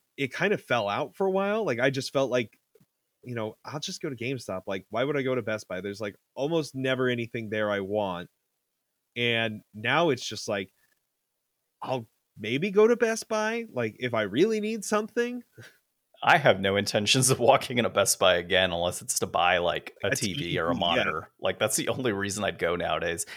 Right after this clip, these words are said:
Speaker 2: And even that, I could just get online through her website. Like, I don't have to actually go shop physically for it.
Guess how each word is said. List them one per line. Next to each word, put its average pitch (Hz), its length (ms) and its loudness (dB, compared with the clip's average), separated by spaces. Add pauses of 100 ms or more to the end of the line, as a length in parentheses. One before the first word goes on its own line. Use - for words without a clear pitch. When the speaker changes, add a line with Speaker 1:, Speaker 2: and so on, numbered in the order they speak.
(160)
Speaker 2:
And 117 120 4
even 139 220 4
that, 107 180 8
I 90 80 4
could 87 80 -10
just 98 160 -6
get 98 120 2
online 90 460 0
through 76 140 -8
her 78 160 -6
website. 90 440 0
Like, 85 160 -6
I 90 40 -2
don't 92 120 -2
have 95 160 -6
to 90 80 0
actually 85 360 -2
go 82 140 -6
shop - 420 -2
physically 92 400 -8
for 90 260 -6
it. 90 100 -6